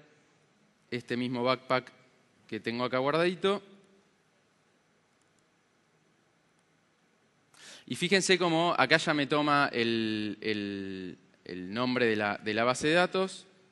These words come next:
¿sí? Vamos a ponerle así, Argentina. Listo. Y acá va a ser algo lo, lo inverso, ¿sí?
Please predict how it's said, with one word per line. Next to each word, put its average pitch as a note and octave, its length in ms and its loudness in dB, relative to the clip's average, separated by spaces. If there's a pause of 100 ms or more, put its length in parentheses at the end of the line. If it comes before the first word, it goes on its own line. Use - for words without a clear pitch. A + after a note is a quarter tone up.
(180)
¿sí? C#3 220 -8 (580)
Vamos - 180 -16
a F#2+ 60 -14
ponerle G2+ 320 -8
así, C#3 400 -8 (460)
Argentina. D3 640 -12 (2750)
Listo. A2+ 300 -6
Y B2 80 -2
acá D3+ 160 2
va E3+ 60 4
a E3 40 0
ser D#3+ 160 2
algo C3+ 1000 0
lo, B2 240 -2
lo A#2+ 160 -2
inverso, A#2+ 400 2
¿sí? E3 340 -2